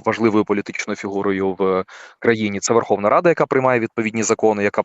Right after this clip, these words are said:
чимало законів прийняла, зокрема про антикорупційний суд, який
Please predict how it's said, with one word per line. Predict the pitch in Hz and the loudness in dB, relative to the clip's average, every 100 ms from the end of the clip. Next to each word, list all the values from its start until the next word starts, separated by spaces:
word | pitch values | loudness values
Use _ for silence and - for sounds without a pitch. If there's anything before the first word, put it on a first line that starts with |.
| - | 0
чимало | - 147 131 113 | 2 4 4 2
законів | 104 113 107 | 0 -2 -2
прийняла, | - 104 101 101 | -4 -4 0 -2
зокрема | 107 113 104 | 0 0 0
про | 101 113 | 2 2
антикорупційний | 110 104 101 101 - 98 95 | 2 -2 -4 -4 -6 -6 -6
суд, | - 92 | -6 -6
який | 98 98 | -6 -6